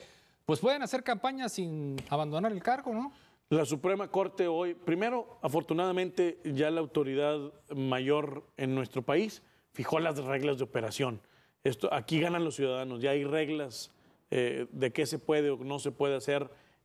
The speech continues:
Speaker 2: en miras del proceso electoral, que es a lo que yo me comprometí. Quiero continuar en el servicio público, sin duda alguna, sea como alcalde de Ciudad Guadalupe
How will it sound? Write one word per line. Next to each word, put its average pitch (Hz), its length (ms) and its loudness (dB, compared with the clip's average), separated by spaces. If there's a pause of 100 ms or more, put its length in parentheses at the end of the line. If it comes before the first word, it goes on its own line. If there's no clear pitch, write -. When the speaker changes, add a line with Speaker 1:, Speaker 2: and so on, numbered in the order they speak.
Speaker 2:
en 127 120 2
miras 135 280 4
del 120 340 -2
proceso 127 320 0
electoral, 113 420 -2 (360)
que 190 100 4
es 196 100 2
a 208 60 2
lo 175 140 2
que 143 100 -4
yo 151 140 0
me 156 100 -2
comprometí. 123 580 -2 (280)
Quiero 175 220 2
continuar 143 580 0
en 160 80 -2
el 143 100 -6
servicio 135 360 -2
público, 160 500 0
sin 135 380 0
duda 131 220 4
alguna, 151 360 -4 (420)
sea 151 280 2
como 147 260 -2
alcalde 151 380 0
de 147 60 -2
Ciudad 135 220 -2
Guadalupe 139 560 -2